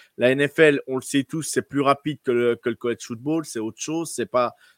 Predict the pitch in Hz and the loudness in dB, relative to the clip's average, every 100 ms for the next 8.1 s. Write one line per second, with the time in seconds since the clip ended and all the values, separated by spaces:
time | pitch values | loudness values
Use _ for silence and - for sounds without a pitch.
0 | _ - 131 117 - - 127 127 139 170 | _ 0 2 2 0 -4 -4 -4 -6 -4
1 | 165 165 170 170 135 131 151 165 147 135 | -4 -4 -6 -12 -12 -12 -12 -10 -10 -12
2 | - 107 107 120 117 131 120 _ _ - | -12 -14 -12 -14 -10 -8 -8 _ _ -20
3 | - _ _ _ _ _ _ _ _ _ | -20 _ _ _ _ _ _ _ _ _
4 | _ _ 131 165 156 - 139 147 151 156 | _ _ 6 8 8 8 8 10 10 8
5 | 185 202 175 156 165 165 139 143 - 160 | 8 8 8 6 8 8 6 0 2 6
6 | 151 147 143 147 147 - 131 160 190 147 | 6 6 0 0 -6 -6 -8 -2 -2 -2
7 | 143 156 - - 147 139 143 139 143 165 | 0 -2 -2 -6 -4 2 4 4 2 -2
8 | 208 | -4